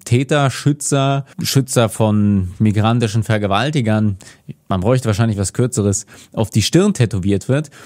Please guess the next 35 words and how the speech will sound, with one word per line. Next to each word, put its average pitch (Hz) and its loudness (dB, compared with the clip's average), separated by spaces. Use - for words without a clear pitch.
dass 131 2
Menschen 127 0
<laughs> - -6
auf 127 0
Marktplätzen 123 0
aufgehangen 127 0
und 120 -4
kastriert 120 -2
werden. 110 0
Dass 123 0
es 143 -2
ein 127 2
solches 170 2
Video 170 2
gibt, 147 -2
nur 143 2
dass 151 2
es 135 0
nicht 156 2
um 117 4
Männer 143 2
geht 156 -4
und 127 0
dass 120 0
das 113 0
Ganze 127 0
dann 127 2
tatsächlich 120 0
nach 104 0
mehreren 131 2
Tagen, 143 -2
ist 113 -4
jetzt, - -6
ja, - -2
seit - -6